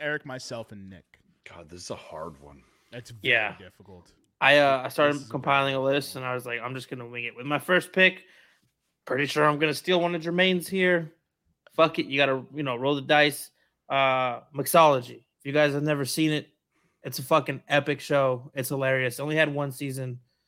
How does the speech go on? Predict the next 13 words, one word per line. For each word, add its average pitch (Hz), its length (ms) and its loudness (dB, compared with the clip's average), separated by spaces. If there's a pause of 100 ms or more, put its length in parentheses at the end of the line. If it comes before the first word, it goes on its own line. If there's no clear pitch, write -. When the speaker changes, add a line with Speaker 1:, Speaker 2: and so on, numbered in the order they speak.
(320)
Speaker 3:
but 120 100 -20
man, 135 300 2
I 127 80 0
wish 127 180 -4
they 131 80 -8
would 127 80 -8
have 123 80 -10
given 123 220 -10
us 113 160 -16
more 123 160 -12
seasons 120 400 -18
of 113 60 -18
that. 107 200 -18